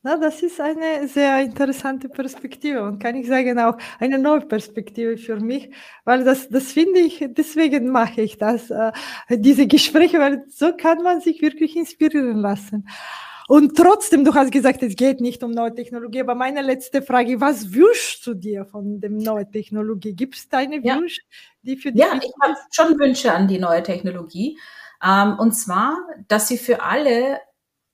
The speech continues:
Speaker 2: das, was man auf Englisch accessible ist, wird, ja. Dass Technologie so funktioniert, dass es für jeden benutzbar ist und das unabhängig davon, wie gut er sieht, wie gut er sich bewegen kann, ja, ob er Einschränkungen hat, keine Einschränkungen hat,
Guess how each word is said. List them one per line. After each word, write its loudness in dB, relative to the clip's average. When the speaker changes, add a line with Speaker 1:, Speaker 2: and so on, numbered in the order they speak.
Speaker 2:
das, -4
was -6
man 0
auf -4
Englisch -4
accessible -6
ist, -12
wird, -10
ja. -6
Dass -2
Technologie 2
so 2
funktioniert, 0
dass -2
es -4
für -4
jeden -2
benutzbar -4
ist -10
und -12
das -6
unabhängig -2
davon, -8
wie -18
gut -10
er -6
sieht, -4
wie -14
gut -10
er -6
sich -10
bewegen -2
kann, -6
ja, -4
ob -2
er 0
Einschränkungen -4
hat, -14
keine 0
Einschränkungen -6
hat, -10